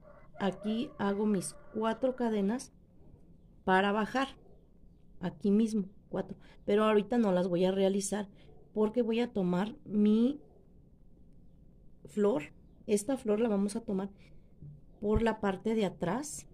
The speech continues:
y vamos a estar cosiendo aquí en estas tres cadenas y de este lado vamos a estar cosiendo estos dos pétalos para ir uniendo todas nuestras florecitas. Entonces aquí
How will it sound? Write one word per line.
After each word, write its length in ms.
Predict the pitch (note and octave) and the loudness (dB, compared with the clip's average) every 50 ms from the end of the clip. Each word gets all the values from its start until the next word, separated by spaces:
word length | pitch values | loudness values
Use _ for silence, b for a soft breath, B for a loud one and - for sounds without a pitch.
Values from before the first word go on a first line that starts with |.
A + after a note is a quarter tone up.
| - - - - - - - - - - - - - - - - - | -20 -20 -20 -20 -20 -20 -20 -20 -20 -20 -20 -20 -20 -20 -20 -18 -8
y 120 | - A3+ G3 | -4 0 2
vamos 280 | G3+ G3+ A#3 G#3+ G#3 | 4 4 4 2 0
a 40 | A3+ | -2
estar 260 | G3 - G3+ G3 G3+ | -2 -2 -2 -2 -2
cosiendo 720 | - A3 G#3 - - G#3 G3 F#3+ F#3+ F#3+ F#3+ A3 A3+ A#3 - - - - - - - - - - - - - - - - - - - - - | -4 -4 -4 -2 -2 0 0 2 2 0 0 -2 -4 -8 -12 -18 -20 -20 -20 -20 -20 -20 -20 -20 -20 -20 -20 -20 -20 -20 -20 -20 -16 -6 -4
aquí 400 | G3+ F3+ F#3 - G#3 A3 C4+ - | -4 -2 -2 -4 -4 -6 -4 -2
en 140 | - G#3 G3 | 0 2 2
estas 320 | F#3+ G3 G3 B3 A#3 - - | 2 0 0 -4 -4 -4 -2
tres 220 | G#3 G3 F#3+ - | 0 0 0 0
cadenas 720 | - A3 G#3+ G3+ G3+ F#3+ F#3 G3 A#3 D4+ D4 - - - - - - - - - - - - - - - - - - - - - - - - - - - - | -2 -2 -2 0 0 0 0 0 -2 -4 -8 -10 -16 -18 -18 -20 -20 -20 -20 -20 -20 -20 -20 -20 -20 -20 -20 -20 -20 -20 -20 -20 -20 -20 -20 -20 -20 -20 -12
y 160 | - A#3 G#3+ | -6 -2 2
de 120 | F#3+ F#3+ F#3 | 4 4 4
este 280 | F#3 - - - F#3+ | 4 2 0 0 0
lado 240 | F3+ F3 F3 E3+ F#3+ | 2 0 -2 -4 -4
vamos 260 | F#3+ F#3+ F#3+ F#3 F#3 | -4 -4 -4 -4 -4
a 40 | F3+ | -6
estar 220 | F3+ - F#3+ F#3 F#3+ | -6 -6 -6 -6 -4
cosiendo 440 | - G#3+ - G3+ F#3 F#3 F#3+ - - | -6 -4 -2 -2 -2 -2 -2 -4 -4
estos 280 | G#3 F#3 - - G3 F3+ | -6 -6 -6 -6 -6 -4
dos 160 | G3 F3+ F3+ | -6 -6 -4
pétalos 480 | - - G3 G3+ - A#3 B3 C#4 - B B B B B B B B B - - | -4 -4 -4 -2 -2 -4 -4 -4 -6 B B B B B B B B B -14 -6
para 260 | - G#3 G#3 G#3 A3 A3 | -2 0 2 2 2 2
ir 200 | G#3 G#3 G3+ G#3+ | 2 2 2 4
uniendo 440 | G#3 G3+ G3 G3 G3 G3 G3+ A3 | 4 4 4 4 4 2 2 0
todas 300 | G#3+ - G3+ G3+ G3+ G#3 | -2 -2 -2 -2 -2 -2
nuestras 340 | G3+ G#3 F#3+ - - F3+ C#3+ | -2 -4 -4 -4 -6 -8 -8
florecitas. 640 | D3 - - - D#3+ D3 - E3 - - - - - - - - - - - - - - - - - - - - - - - - - - - - - - - - - | -6 -4 -2 -2 -2 -2 -4 -6 -10 -14 -18 -20 -20 -20 -20 -20 -20 -20 -20 -20 -20 -20 -20 -20 -20 -20 -20 -20 -20 -20 -20 -20 -20 -20 -20 -20 -20 -20 -20 -16 -10
Entonces 500 | - - F3 F3+ G3 G3 F#3 F#3 F3 - | -6 -6 -4 -2 -2 -2 -2 -2 -4 -4
aquí 480 | G3 F#3 - - - A#3+ C4 D#4+ D#4 B | -4 -4 -4 -4 -2 0 0 0 0 B